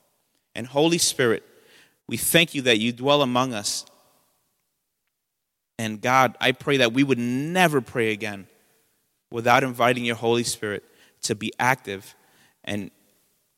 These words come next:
be that fire that, that, that is the manifestation of who you are, God. So Holy Spirit, I just pray and, uh,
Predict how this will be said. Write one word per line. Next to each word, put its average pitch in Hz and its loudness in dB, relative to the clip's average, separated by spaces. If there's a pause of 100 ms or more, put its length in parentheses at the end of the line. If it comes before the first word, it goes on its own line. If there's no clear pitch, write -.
(340)
be 131 0
that 131 4
fire 127 2
that, 107 -2
that, 110 0
that 110 0
is 113 -2
the 113 -2
manifestation 120 0
of 113 -8
who 120 -8
you 110 -6
are, 104 -4
God. 101 -16 (1400)
So - -6
Holy 139 2
Spirit, 147 2
I 117 -6
just - -6
pray 131 0
and, 113 -4 (460)
uh, - -12